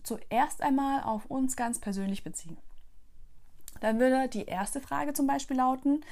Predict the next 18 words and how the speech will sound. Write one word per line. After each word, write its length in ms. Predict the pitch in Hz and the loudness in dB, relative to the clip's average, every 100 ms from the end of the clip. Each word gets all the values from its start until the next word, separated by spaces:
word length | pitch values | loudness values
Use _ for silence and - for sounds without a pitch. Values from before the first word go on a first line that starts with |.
| - - - - | -12 -12 -12 0
was 280 | 185 247 - | 4 4 4
möchte 340 | 220 202 - - | 2 0 -4 -4
ich 440 | - 214 339 - - | -2 -2 -2 -8 -2
die 120 | 247 | 2
nächsten 420 | 247 254 - 247 | 2 2 0 0
fünf 400 | 240 - 175 - | -2 -2 -4 -4
bis 240 | 185 175 | -6 -6
zehn 200 | - 170 | -6 -4
Jahre 220 | 170 165 170 | -4 -4 -4
erleben? 440 | 175 214 240 160 - - - - - - - - - - - - - - - - - - - - | -2 0 0 -4 -8 -12 -12 -14 -12 -12 -12 -12 -12 -10 -10 -10 -12 -14 -14 -14 -14 -14 -14 -6
Die 120 | 285 311 | 0 0
Frage 340 | - 262 262 | 4 6 8
nehmen 200 | 254 240 | 6 6
wir 120 | - | 4
einfach 260 | 220 220 214 | 2 2 2
mal 160 | 202 | 2
als 180 | 185 - | 2 0
Warm-up. 520 | 175 170 175 160 - | 0 0 0 -2 -6